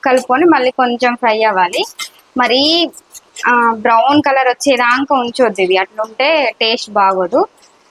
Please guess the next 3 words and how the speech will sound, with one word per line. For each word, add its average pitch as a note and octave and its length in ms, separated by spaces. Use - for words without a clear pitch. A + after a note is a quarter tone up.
కొంచెం A#3 400
ఏగి A#3 460
ఏగినట్లు A#3+ 640